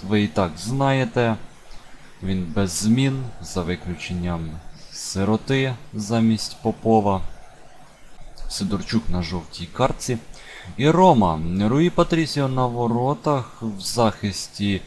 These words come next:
Спінацола, Ібанєс, Фазіо, Селік, Крістанте, Вейналдум, Пелегріні, Хаджилович, якийсь Клюйверт, це півзахист, і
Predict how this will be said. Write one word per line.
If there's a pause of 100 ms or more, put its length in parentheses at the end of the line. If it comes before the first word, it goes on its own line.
(180)
Спінацола,
Ібанєс, (120)
Фазіо, (480)
Селік,
Крістанте,
Вейналдум, (220)
Пелегріні, (800)
Хаджилович,
якийсь (360)
Клюйверт, (100)
це
півзахист,
і